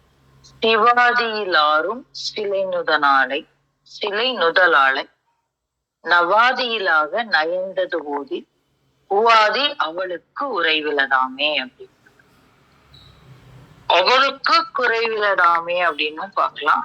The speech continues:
இல்ல அவளுக்கு உறைவிட-, உறைவிலதாமே, உறைவில் அதாமே அப்படின்னும் பிரி-, பிரிக்கிறாங்க. இல்லைன்னா உவாதி அவளுக்கு குறைவிலதாமே, குறைவு இல்லாதவளாக அவள் இருப்பாள்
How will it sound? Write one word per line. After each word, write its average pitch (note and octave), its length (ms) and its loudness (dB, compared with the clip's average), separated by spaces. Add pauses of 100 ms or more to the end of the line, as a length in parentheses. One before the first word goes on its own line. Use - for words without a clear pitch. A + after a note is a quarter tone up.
இல்ல F3+ 280 0
அவளுக்கு F#3+ 1040 0
உறைவிட-, F#3 800 -2 (120)
உறைவிலதாமே, E3+ 920 0
உறைவில் F3 580 -2 (100)
அதாமே D#3 500 2
அப்படின்னும் D#3 560 0
பிரி-, - 240 -8 (240)
பிரிக்கிறாங்க. D3+ 560 -2 (2500)
இல்லைன்னா A#3+ 380 4 (100)
உவாதி B3 600 0
அவளுக்கு G#3+ 560 -2 (140)
குறைவிலதாமே, F3 920 0
குறைவு A#3 480 0
இல்லாதவளாக F3+ 920 2
அவள் E3+ 260 -2
இருப்பாள் C#3 640 -4